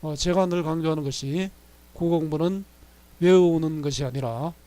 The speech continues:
원리를 이해하는 것입니다. 그것을 위해서 본문 중심의 공부가 필요합니다. 문제풀이 중심 공부는 거의 실패합니다. 국어는 정답을 찾는 것이 아니라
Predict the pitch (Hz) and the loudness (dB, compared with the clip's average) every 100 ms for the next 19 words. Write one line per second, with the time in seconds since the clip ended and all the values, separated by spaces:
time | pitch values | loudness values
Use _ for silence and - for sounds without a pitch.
0 | - - 175 180 165 147 143 139 135 123 | -20 -2 2 4 2 2 -2 -4 -4 -6
1 | - 117 107 110 - - - - - - | -8 -8 -12 -14 -20 -20 -20 -20 -20 -20
2 | - - - 190 190 175 165 160 156 147 | -20 -20 0 2 4 2 4 4 2 -2
3 | - 180 180 - - - 170 170 160 139 | 2 4 4 0 -8 -4 0 0 -2 -2
4 | 156 147 139 135 131 - 143 160 151 151 | -2 -2 -4 -4 -4 0 2 2 0 -2
5 | 143 - 143 135 117 110 - - - - | -10 -8 -4 -2 -2 -6 -16 -20 -20 -20
6 | - - - 185 190 170 196 190 165 - | -20 -20 -2 4 4 6 4 4 2 -2
7 | 156 147 165 160 143 139 151 143 135 170 | -8 -6 -4 -4 -4 -4 -2 -4 0 2
8 | 147 143 185 - 160 135 113 101 110 139 | 0 -2 -2 2 2 2 -6 -10 -6 -6
9 | 180 - - - - 180 180 170 143 165 | -6 -10 -20 -20 -6 4 6 6 4 -2
10 | 190 - - - - 170 180 175 - 156 | -8 -12 -20 -12 -2 4 6 6 4 -2
11 | 156 147 139 131 131 127 151 | -2 -2 -2 -4 -2 -2 -4